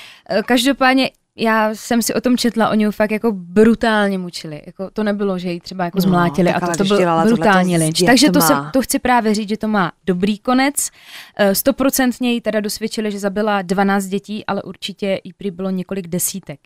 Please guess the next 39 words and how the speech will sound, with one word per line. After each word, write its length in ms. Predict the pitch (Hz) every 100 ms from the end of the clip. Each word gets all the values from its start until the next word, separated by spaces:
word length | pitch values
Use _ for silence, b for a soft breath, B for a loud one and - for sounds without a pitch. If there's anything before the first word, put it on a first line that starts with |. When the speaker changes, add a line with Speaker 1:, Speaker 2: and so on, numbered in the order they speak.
| -
Speaker 1:
jenom 260 | 170 165
vlastně 260 | 165 - 180
nejsou 240 | 170 -
důkazy. 360 | 180 165 175 170
A 80 | 175
v 60 |
té 140 | - 202
době, 360 | 202 208 147 - _ _ _ _ _
eh, 40 | 190 170 165 _ _ _ _ _
to 100 | 185
nebylo, 440 | 175 170 170 175 -
že 160 | 175
ty, 180 | 180 -
ty 100 | -
děti 220 | 196 196
třeba 160 | 208 208
byly 160 | 196 202
i 60 |
siroci, 440 | - 185 185 - 202
to 160 | 180 180
se 140 | -
prostě 280 | - - 202
po 120 | 185
ulicích, 480 | 190 190 - 185 -
takže 260 | - 175 185
ty 100 | 202
děti 240 | 196 190
vlastně 260 | 180 170 190
pak 200 | 185 190
ani 120 | 185
nikdo 200 | 185 175
nehledal. 460 | 175 170 160 139 - _ b b b b _
Ale 420 | 196 185 196 233 -
ještě 220 | 220 226
tady 140 | 202
mám 140 | 190 190
jednu 160 | 190
zajímavou 440 | 180 170 175 165 147
věc. 520 | 147 175 - -